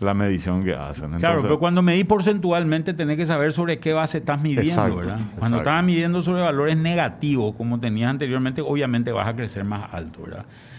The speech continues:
Speaker 2: O sea, vos venías en cien, te caíste a noventa. Eh, eh,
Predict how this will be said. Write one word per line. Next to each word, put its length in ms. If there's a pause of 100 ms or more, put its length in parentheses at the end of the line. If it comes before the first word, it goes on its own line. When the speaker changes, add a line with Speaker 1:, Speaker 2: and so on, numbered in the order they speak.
Speaker 2:
O 80
sea, 560
vos 160
venías 340
en 140
cien, 480
te 100
caíste 380
a 40
noventa. 640 (640)
Eh, 640 (720)
eh, 240